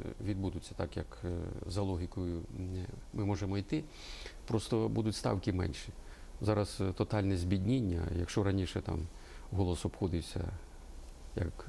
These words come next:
говорять, знаючи люди, там, в двісті гривень, да, то це буде, е, сто або, е, п'ятдесят. І мені сьогодні один депутат сказав:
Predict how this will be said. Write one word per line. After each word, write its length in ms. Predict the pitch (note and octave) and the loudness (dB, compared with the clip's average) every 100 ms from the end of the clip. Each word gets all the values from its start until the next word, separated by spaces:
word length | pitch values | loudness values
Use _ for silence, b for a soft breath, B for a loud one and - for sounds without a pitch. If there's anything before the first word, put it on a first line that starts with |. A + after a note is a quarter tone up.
| - | -2
говорять, 520 | F#2+ F2+ F2 E2 - B B B B B B B | 2 4 4 2 -4 B B B B B B B
знаючи 440 | - F#2 F#2+ - G#2+ | 0 2 2 2 4
люди, 220 | F#2 E2+ | 4 4
там, 140 | - | 2
в 100 | E2+ | -2
двісті 380 | D#2+ A#2 B2+ - | 2 2 2 2
гривень, 300 | F2 F#2 E2+ | 2 2 2
да, 140 | F2+ A2+ | 2 0
то 120 | - | 0
це 140 | - | 0
буде, 220 | E2+ E2+ | 2 2
е, 440 | F2 - F2+ F2 E2+ - - | 2 2 0 2 0 -2 -6
сто 220 | - G#2+ | 0 2
або, 440 | F#2 F2 F#2+ F2+ - | 2 2 2 2 0
е, 40 | G2 F2+ F#2 - - - - | 0 0 0 -2 -6 -6 0
п'ятдесят. 480 | G2 F2 - - - - - - - | 2 2 2 -2 -4 -8 -12 -10 0
І 280 | G2 F#2 F2+ | 4 4 6
мені 200 | G2+ G2 | 6 4
сьогодні 240 | - G2 | 4 4
один 220 | F#2 F#2+ | 4 4
депутат 360 | F#2 G2 G2 F#2+ | 2 2 2 0
сказав: 380 | - G2+ B2 | 0 0 0